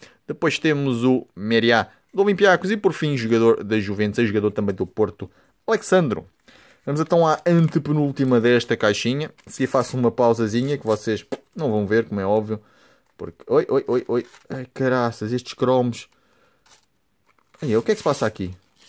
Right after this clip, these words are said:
Ou é mesmo a saqueta em si? É a saqueta que tá, tá a chatear. É a saqueta que tá a chatear. Pensei que até tava já a rasgar o cromo, mas não.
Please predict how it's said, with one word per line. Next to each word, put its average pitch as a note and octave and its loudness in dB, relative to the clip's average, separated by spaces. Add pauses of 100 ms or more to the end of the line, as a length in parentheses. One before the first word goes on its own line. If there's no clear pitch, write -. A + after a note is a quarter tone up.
(1200)
Ou C#3 0
é D3 4
mesmo C#3+ 0
a - 0
saqueta A2+ 0
em G#2 0
si? F#2 -10
É C3 -10
a C#3+ -8
saqueta D3 -2
que C#3 -10
tá, C3+ 0
tá C3+ -2
a B2+ 0
chatear. C3 -2 (560)
É B2 0
a B2 0
saqueta G#2 -4
que - -10
tá F#2 0
a F2 -2
chatear. F2 -6
Pensei G#2+ -4
que A#2 0
até A2+ -2
tava A2 2
já A2 4
a G#2+ 2
rasgar A2 2
o G2+ 4
cromo, G#2 -2
mas G2+ -4
não. F2+ -8